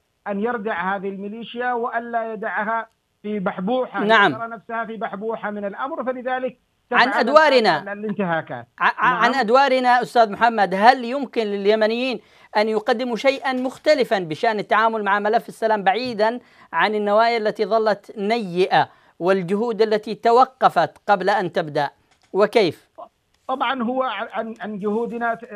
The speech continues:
Speaker 1: ينقسم في عدة مسارات. أولا المسار السياسي الذي تقوم به الحكومة وممثلة في وزارة الخارجية، لمسنا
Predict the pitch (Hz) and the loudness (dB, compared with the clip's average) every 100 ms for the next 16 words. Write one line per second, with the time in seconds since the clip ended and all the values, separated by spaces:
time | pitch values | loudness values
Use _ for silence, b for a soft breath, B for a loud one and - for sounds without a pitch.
0 | 196 196 196 208 220 214 214 208 202 190 | -14 -14 -10 -10 -6 -8 -6 -6 -4 -6
1 | 175 180 165 131 127 120 135 - 220 233 | -6 -6 -6 -4 -6 -4 -8 -4 -4 -2
2 | 233 226 214 202 208 208 196 - 202 202 | -4 -6 -6 -6 -4 -4 -4 -10 -8 -6
3 | 190 190 208 185 185 196 190 180 190 185 | -6 -6 -8 -8 -8 -8 -6 -8 -6 -6
4 | 180 180 175 175 190 190 190 190 185 180 | -4 -6 -4 -6 -4 -4 -4 -4 -6 -6
5 | 180 175 180 175 180 170 170 180 175 175 | -8 -6 -6 -6 -6 -4 -4 -2 -4 -6
6 | 170 175 185 190 220 247 262 247 240 262 | -10 -6 -6 -6 -8 -8 -6 -8 -8 -8